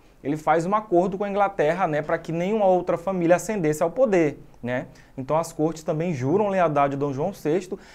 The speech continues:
mas para isso eles queriam que a família inteira voltasse a Lisboa, né? Eles se ressentiam de que a família tinha ido embora,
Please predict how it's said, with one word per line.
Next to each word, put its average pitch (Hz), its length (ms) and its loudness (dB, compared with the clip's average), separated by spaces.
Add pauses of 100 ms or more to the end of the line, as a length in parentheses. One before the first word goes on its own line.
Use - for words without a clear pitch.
(120)
mas 202 240 2
para 190 220 2
isso 180 240 4
eles 190 180 -2
queriam 160 380 0
que 165 100 -2
a 170 80 2
família 170 520 -2 (320)
inteira 220 520 2
voltasse 180 480 4
a - 20 2
Lisboa, 160 500 2
né? 147 200 -4 (460)
Eles 147 160 0
se 143 100 -6
ressentiam 202 800 0 (100)
de - 120 -18
que - 80 -2
a 127 60 2
família 135 300 -2
tinha 139 220 -6
ido 139 140 -2
embora, 170 500 2